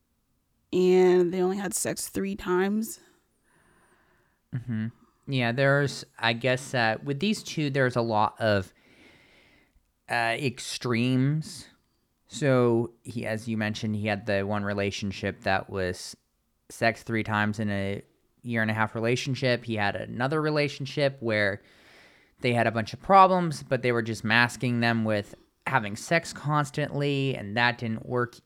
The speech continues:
Speaker 2: either.
Speaker 1: Yeah, he wants a healthy medium.
Speaker 2: Mm-hmm. Which, uh, she, and she wants, she wants the same thing. She's, was in a relationship where,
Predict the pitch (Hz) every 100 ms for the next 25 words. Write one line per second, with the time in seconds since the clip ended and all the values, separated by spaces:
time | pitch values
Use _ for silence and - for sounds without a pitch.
0 | _ 160 175 156 165 160 156 151 147 -
1 | 208 196 214 208 202 202 202 196 185 180
2 | 175 165 160 170 208 190 _ _ - 120
3 | 113 98 104 107 _ _ _ _ - 107
4 | 101 - - _ _ _ - - 69 65
5 | 65 - _ _ _ _ - - 123 117
6 | 107 107 - 120 117 110 - - - -
7 | _ _ _ _ _ - - 147 135 139
8 | 147 139 139 131 135 147 - 139 131 -
9 | - - - - - - - - _ _
10 | _ _ _ _ - 127 123 127 127 127
11 | 123 120 131 123 - 127 131 - 123 117
12 | 113